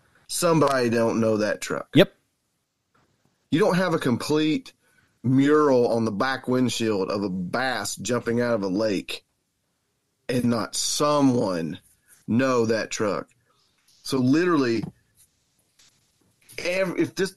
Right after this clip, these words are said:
Speaker 1: if the description is accurate, literally every human being in that man's life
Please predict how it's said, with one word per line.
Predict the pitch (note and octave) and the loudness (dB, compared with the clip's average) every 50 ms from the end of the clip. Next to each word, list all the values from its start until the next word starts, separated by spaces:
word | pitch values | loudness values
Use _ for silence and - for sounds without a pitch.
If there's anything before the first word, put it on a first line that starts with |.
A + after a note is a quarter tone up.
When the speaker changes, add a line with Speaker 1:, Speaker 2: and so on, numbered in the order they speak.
| _ | _
Speaker 1:
if | - D3+ C3+ - | -4 -4 -4 -2
the | - C#3 | -4 -4
description | A#2+ B2+ - - - F#3+ F#3+ - F#3+ F3 | -4 -4 -4 -2 -2 -2 0 0 0 0
is | E3 D#3 - - | 0 0 0 -2
accurate, | C3+ C#3+ C#3 B2 - - - - - _ _ _ _ _ _ _ _ _ _ _ _ _ _ _ _ | -2 -4 -4 -4 -6 -10 -14 -14 -16 _ _ _ _ _ _ _ _ _ _ _ _ _ _ _ _
literally | - A2 A#2+ C3 D#3 F3 G#3 G#3 - F#3+ G3 G3 F3 E3 D#3+ - - _ - | -4 -2 0 2 2 2 0 0 0 2 2 2 2 2 -2 -4 -6 _ -2
every | - D#3+ F3 G3 F#3 F3+ F#3+ G#3 A3 G#3 | 2 2 2 2 2 2 0 0 0 0
human | F#3 - - - F#3+ F#3+ F#3+ F#3+ F#3 F#3 F3+ F3 D#3+ C3+ A#2 | -2 -2 -2 -2 0 2 2 2 2 2 2 2 0 0 0
being | C#3+ C#3+ C#3+ C#3 C3+ B2+ A2 F#2 F#2 F2 F2 F#2+ G2+ _ _ _ _ _ _ _ _ _ _ _ _ _ _ _ _ _ _ _ _ _ _ _ _ | 0 0 0 0 0 0 -2 -2 -4 -4 -6 -8 -12 _ _ _ _ _ _ _ _ _ _ _ _ _ _ _ _ _ _ _ _ _ _ _ _
in | - C3+ B2+ B2 A#2+ | -2 0 2 4 4
that | B2+ C3 C#3 C#3 - | 2 2 -2 -2 -2
man's | C#3 C#3+ C#3 C#3 C#3 C#3 C3+ A#2+ | -2 0 0 0 0 0 0 0
life | A2 A#2 A2+ A2+ G#2+ G#2+ G2+ F#2 E2+ - - - - - - - | 0 0 0 0 0 -2 -2 -4 -6 -8 -10 -16 -20 -20 -20 -20